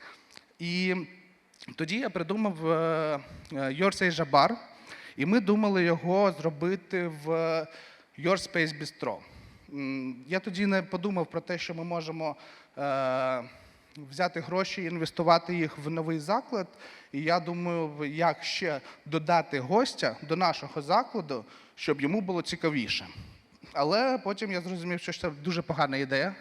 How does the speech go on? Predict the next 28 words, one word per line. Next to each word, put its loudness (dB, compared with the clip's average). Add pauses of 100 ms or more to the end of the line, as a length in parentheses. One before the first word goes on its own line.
(920)
Е, 4 (260)
подзвонив 2
своєму 2
партнеру 4
і 0
кажу: 2
«Я -4
хочу -6
відкривати 0
новий -2
заклад». 2 (540)
І 4 (380)
ми 0
так -6
посиділи, 0
е, 4
поспілкувались, 2
подумали 2 (600)
і 0 (340)
вирішили, 2
що -6
щ-, -2
це 4
буде -2
щось 0
таке, -6
знаєте, -4
просте, 0